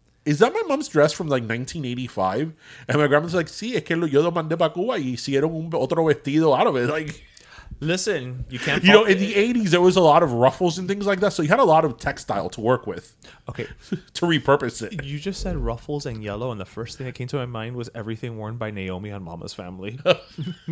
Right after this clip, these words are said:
Speaker 1: Well, you know, I'm sure Naomi would have gone to the Tropicare flea market too.
Speaker 2: Well, I'm sure they had one in Raytown.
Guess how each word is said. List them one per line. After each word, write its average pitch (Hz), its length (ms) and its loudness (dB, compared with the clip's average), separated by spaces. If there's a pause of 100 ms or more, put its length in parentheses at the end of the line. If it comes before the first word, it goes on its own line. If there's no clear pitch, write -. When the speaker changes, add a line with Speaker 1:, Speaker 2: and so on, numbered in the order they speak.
(460)
Speaker 1:
Well, 110 220 0 (840)
you 139 160 0
know, 101 220 0 (320)
I'm 165 120 6
sure 247 180 4
Naomi 180 380 2
would 170 140 6
have 147 100 2
gone 160 160 0
to 165 80 -8
the 147 140 0
Tropicare 156 460 0
flea 160 200 -4
market 156 340 -4
too. 240 220 -10 (540)
Speaker 2:
Well, 151 240 0
I'm 117 80 -2
sure 147 120 -2
they 123 100 -2
had 104 240 -4
one 101 200 -6
in 95 140 -8
Raytown. 87 500 -8